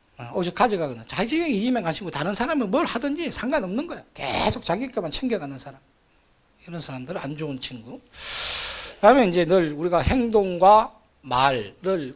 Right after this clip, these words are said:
함께하는 사람이 가장 멋진 사람, 좋은 사람이라고 합니다. 은행 일치를 주장하죠. 그렇지만 이게 또 참 힘들더라고요.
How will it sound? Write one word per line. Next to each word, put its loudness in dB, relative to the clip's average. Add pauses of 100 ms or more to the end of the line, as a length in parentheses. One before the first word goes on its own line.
(120)
함께하는 0
사람이 -8
가장 -6 (260)
멋진 -6
사람, -8
좋은 -6
사람이라고 -12
합니다. -16
은행 2
일치를 -6 (240)
주장하죠. -10 (160)
그렇지만 -4 (580)
이게 -8
또 -8
참 -8
힘들더라고요. -8